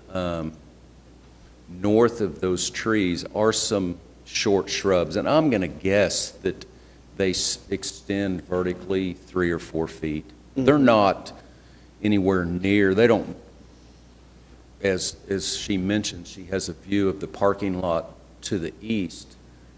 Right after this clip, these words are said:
Speaker 1: and the school beyond. Um, that wouldn't obscure that view,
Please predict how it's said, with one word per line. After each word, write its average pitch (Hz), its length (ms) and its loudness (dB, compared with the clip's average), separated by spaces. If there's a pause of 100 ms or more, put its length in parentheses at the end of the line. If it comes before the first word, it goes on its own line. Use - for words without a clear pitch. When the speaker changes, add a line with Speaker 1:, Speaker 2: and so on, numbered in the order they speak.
(280)
Speaker 1:
and 92 160 -4
the 85 40 -6
school 101 460 2
beyond. 90 760 0 (580)
Um, 87 260 -4
that 98 160 0
wouldn't 87 300 2
obscure 92 580 0
that 82 340 -2
view, 85 440 0